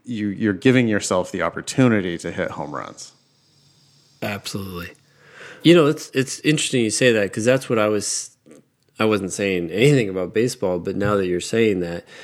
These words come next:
Speaker 2: that's what I was trying to tell people last night. 'Cause some people were like, "Hey, look, I did this game without worlds, and I got 'em all right, and I finished it." And I'm saying, "Yeah, but how long did it take you?" "Well, it took me nine minutes." And I'm like, "Yeah, this game took me six,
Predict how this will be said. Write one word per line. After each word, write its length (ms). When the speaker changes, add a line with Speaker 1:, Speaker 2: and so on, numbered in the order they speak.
Speaker 2:
that's 240
what 120
I 80
was 200
trying 380
to 80
tell 220
people 260
last 280
night. 260
'Cause 160
some 180
people 240
were 120
like, 320
"Hey, 220
look, 300
I 120
did 420
this 160
game 260
without 280
worlds, 440
and 100
I 80
got 220
'em 120
all 140
right, 420
and 140
I 60
finished 480
it." 280
And 120
I'm 120
saying, 400
"Yeah, 280
but 320
how 160
long 220
did 120
it 100
take 260
you?" 120
"Well, 180
it 80
took 180
me 120
nine 320
minutes." 420
And 120
I'm 80
like, 260
"Yeah, 200
this 280
game 360
took 280
me 140
six, 920